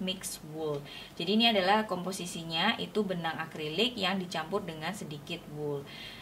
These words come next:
Nah, kalau misalnya teman-teman lihat, ini packagingnya besar banget ya. Jadi ini teman-teman bisa langsung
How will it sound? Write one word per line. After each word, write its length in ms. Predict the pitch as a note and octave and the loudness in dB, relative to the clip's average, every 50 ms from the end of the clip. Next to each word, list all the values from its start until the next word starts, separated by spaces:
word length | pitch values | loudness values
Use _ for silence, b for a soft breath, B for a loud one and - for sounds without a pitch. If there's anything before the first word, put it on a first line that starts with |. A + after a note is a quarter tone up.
| B B | B B
Nah, 160 | G3 G#3 G#3 | 4 4 6
kalau 240 | G#3+ G#3 G3+ G3 G#3 | 6 6 6 6 6
misalnya 320 | G#3 G#3+ A3 A3+ G3+ G3+ G#3 | 6 6 6 6 4 4 4
teman-teman 400 | G#3 G3+ G3+ G3+ G3+ G3+ G3+ G3+ | 2 2 0 0 0 0 0 0
lihat, 480 | G3+ F#3+ G#3 G#3 F#3+ F#3 G#3+ A3+ - | 2 2 2 4 6 6 4 4 4
ini 160 | G#3+ G#3+ A3 | 4 4 4
packagingnya 560 | A3+ - A#3+ - G3 F#3+ F3+ F3+ F3+ F#3 G#3 G#3+ | 4 2 0 0 0 2 2 2 2 2 2 2
besar 320 | F#3+ F3+ G3+ F#3 F3 E3+ | 0 0 0 0 0 0
banget 320 | E3+ D#3+ E3 F3 F#3+ F#3+ | 0 0 0 -2 -4 -4
ya. 160 | F3 E3 E3 D#3+ | -2 -4 -4 -4
Jadi 240 | D#3+ D#3 F3 F#3+ | -4 -4 -4 -2
ini 60 | G#3 G#3 | -2 -2
teman-teman 400 | G#3+ F3+ F3 F3 F3 F3+ G3+ G#3 | -4 -4 -4 -4 -4 -2 -2 -2
bisa 240 | F#3+ F3+ F#3+ F#3 E3 | -4 -4 -2 -2 0
langsung 320 | E3 E3 E3+ F3 - F#3 | 0 0 -2 -2 -2 -4